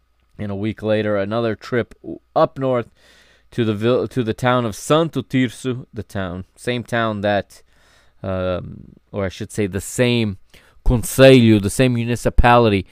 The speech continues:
as, uh, as Desportivo das Aves is from. This is one of their local rivals, their big rival, Tirsense. And Benfica would drop another point on a disappointing afternoon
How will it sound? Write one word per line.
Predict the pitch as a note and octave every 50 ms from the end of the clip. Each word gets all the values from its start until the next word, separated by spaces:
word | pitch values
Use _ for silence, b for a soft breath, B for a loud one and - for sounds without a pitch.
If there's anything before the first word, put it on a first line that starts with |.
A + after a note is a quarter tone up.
| B B B B B B B
as, | G2 G2+ G2 G2 F#2+ F#2+ F#2 F#2 F#2 F#2 - - - - - - - - - - - - - _ _ -
uh, | - F#2+ F2+ F2 E2+ D#2+ A#1+ - - - - -
as | - F#2+ G2+ G2 F#2+ F#2 F2 -
Desportivo | - - - - - G#2+ G2+ A2 A2 G#2 G2
das | G#2 F#2 F#2
Aves | G#2+ A2 A#2 A#2 A2 F#2 F2+ F#2+
is | F#2+ F2+ - -
from. | - G2+ F#2+ F#2 F#2 F#2+ - b b b b b b
This | - A2 F#2+ - -
is | G2 F2+ F2+
one | G2 G2+ G#2
of | G2+ F#2+
their | F#2+ G2 F#2+ F#2+
local | F#2 F#2+ G#2 A2+ A2 - - F#2+ F#2
rivals, | F#2+ G2 F#2+ F#2 F2+ F#2 G2 F2
their | - F#2+ F2+
big | F#2 A2+ G#2+
rival, | G2+ G2+ F#2+ F#2 F2+ F2+
Tirsense. | - - C3+ D3+ D3+ C3+ - - C#3 C3 C3 C3+ - - - - _ b b b b b b b b b b b
And | - G#2+ A2 A2 A2 G#2 F2
Benfica | A2 A2 - - C#3+ D3+ D3+ - F#3 F3+
would | D#3 C3 A#2+ G#2+
drop | - A#2 B2 C3+ C#3+ -
another | - A#2 A2 A2+ B2+ C#3 D3 C3+
point | - - - C#3 D#3 E3 D3+ -
on | A2+ G#2+ G#2
a | G#2
disappointing | G2+ G#2+ D3 C#3+ - C#3+ A2+ - - - C#3+ D3 D#3+ E3+ D3 - C3 A2 A2+
afternoon | A2 G#2 G#2 - _ - A2 G#2+ A2 G#2+ A2 A2 G#2+ G#2